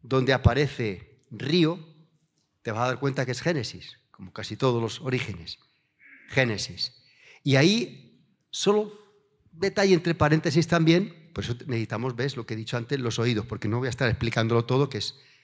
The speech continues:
no me quiero salir por los, por los lugares. Pero Génesis tres diez dice, cuando Dios puso el Edén y todo, "Y salía de Edén un río para regar el huerto".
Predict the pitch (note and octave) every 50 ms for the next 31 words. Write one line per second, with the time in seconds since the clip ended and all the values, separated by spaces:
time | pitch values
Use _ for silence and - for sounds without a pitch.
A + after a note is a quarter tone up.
0 | _ _ B2+ A#2+ B2 A#2+ - B2+ A#2+ A2+ - - A2 A2 A#2 - - - G#2 G2
1 | G#2 G2+ F#2+ - - - - - A#2 A2+ G#2+ G2+ G#2 G2 G2+ G2 E2+ E2 D#2+ -
2 | - _ _ _ _ _ _ - - - C3+ C#3+ C#3 G3 A#3 A#3+ F#3+ - A3 F3+
3 | - - G3+ G3 D#3 C3 B2+ B2+ A#2 A2 G#2+ A#2+ A2+ - - F#3 - - _ _
4 | _ _ _ _ _ _ _ _ _ _ _ - G2+ G#2 A2 B2+ C#3 C3+ C#3 -
5 | - - _ - C3+ A#2+ - B2+ A#2+ A#2 A#2 A#2+ B2 A#2+ A2+ - D3 D3+ D#3+ F3
6 | D#3+ - - - - - - _ _ _ _ F#3+ F3+ - - E3 D3+ E3+ G#3 A#3+
7 | B3+ B3 A3+ A3 G3+ F3+ E3 F#3 F3+ D#3+ C#3 A2+ G2+ - - - - _ _ -
8 | G#3+ A#3 A#3 A3+ G#3+ F#3+ F#3 G#3+ A#3 A#3 A3+ A3 A3+ A#3 A3 - - - - F3
9 | D#3+ D3 C#3+ C3 C3 C#3 C#3 D#3 F3 F#3 F#3 F#3 F#3 - - - _ _ - F3+
10 | F3+ F#3+ F#3+ F#3+ A3 A3 G3 D#3 - - - F#2+ E2+